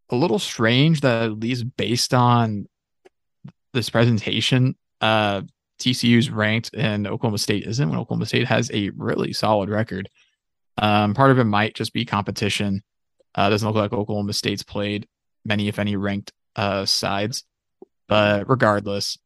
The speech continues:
uh, big opportunity, a big event that weekend, Oktoberfest. Um,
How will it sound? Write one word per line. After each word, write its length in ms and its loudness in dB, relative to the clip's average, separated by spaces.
uh, 600 2
big 200 6
opportunity, 680 6
a 80 0
big 240 0
event 560 -2
that 160 2
weekend, 400 4
Oktoberfest. 920 0
Um, 320 2